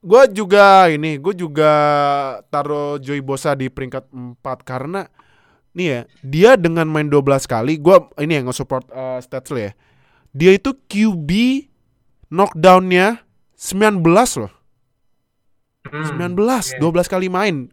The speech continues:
Speaker 1: Udah lebih bagus daripada Aaron Donald, cuman beda satu sama Chris Jones.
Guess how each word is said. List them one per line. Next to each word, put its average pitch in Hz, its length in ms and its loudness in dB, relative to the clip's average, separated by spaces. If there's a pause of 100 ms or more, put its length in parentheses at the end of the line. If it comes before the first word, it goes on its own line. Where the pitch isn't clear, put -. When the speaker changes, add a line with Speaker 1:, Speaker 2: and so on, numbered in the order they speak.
(120)
Speaker 1:
Udah 208 320 8
lebih 208 240 4
bagus 196 400 2
daripada 190 560 2 (720)
Aaron 185 240 4
Donald, 190 480 4 (400)
cuman 196 320 0
beda 196 240 4
satu 208 560 0
sama 175 320 -2
Chris 175 320 -8
Jones. 135 560 -2